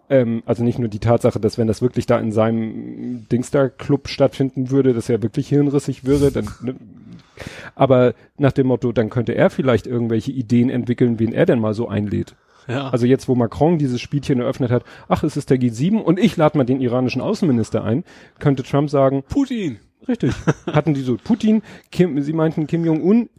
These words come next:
Speaker 1: schlecht, der steigt nicht in Flugzeuge. Das wusste ich auch nicht.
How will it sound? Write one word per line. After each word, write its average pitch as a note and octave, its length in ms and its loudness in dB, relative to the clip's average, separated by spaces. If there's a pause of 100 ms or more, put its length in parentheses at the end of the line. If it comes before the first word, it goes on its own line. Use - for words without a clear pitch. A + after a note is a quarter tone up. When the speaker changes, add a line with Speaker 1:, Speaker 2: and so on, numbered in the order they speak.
(140)
Speaker 1:
schlecht, - 720 -2
der D#3 140 2
steigt E3 320 -4
nicht D#3 100 -4
in D#3 80 -4
Flugzeuge. F#2+ 520 -8 (640)
Das - 220 0
wusste D#3 180 0
ich D3 100 -2
auch G#2 120 -4
nicht. - 240 -10